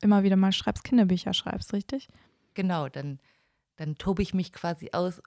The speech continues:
Speaker 2: male und schreibe.
Speaker 1: Du hattest vorhin angesprochen, dass man auch mal so den Raum verlässt und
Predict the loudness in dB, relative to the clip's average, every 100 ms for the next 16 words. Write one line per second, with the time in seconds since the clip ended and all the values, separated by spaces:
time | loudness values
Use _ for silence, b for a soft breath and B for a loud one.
0 | -8 -4 0 0 0 -2 -6 -12 -12 -8
1 | -4 -2 -2 -6 -8 -10 _ _ _ _
2 | _ _ _ _ _ -2 0 2 2 2
3 | 2 0 2 2 4 2 2 0 0 2
4 | 2 4 4 4 2 4 4 4 2 4
5 | 4 2 -2 -2 -2